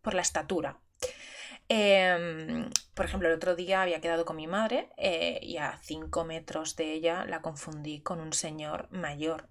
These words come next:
Y dije, "Mira, por ahí viene mi madre". Eh, no, ni era mi madre, ni era una mujer, y ni andaba como ella, pero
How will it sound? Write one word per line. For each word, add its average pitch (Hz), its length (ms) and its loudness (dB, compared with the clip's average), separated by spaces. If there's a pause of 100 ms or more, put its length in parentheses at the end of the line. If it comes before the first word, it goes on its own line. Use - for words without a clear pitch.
Y 156 100 -12
dije, 151 220 -10
"Mira, 165 200 -2
por 156 120 -4
ahí 160 80 -4
viene 190 160 -2
mi 160 100 -4
madre". 151 360 -6 (400)
Eh, 139 280 -8
no, 147 260 -6 (120)
ni 147 160 -4
era 143 100 -4
mi 170 140 -4
madre, 170 460 -2
ni 160 140 -6
era 151 140 -4
una 175 120 -2
mujer, 160 640 -2
y 180 80 -10
ni 160 80 -6
andaba 151 320 -4
como 147 260 -4
ella, 160 300 -2
pero 226 340 -2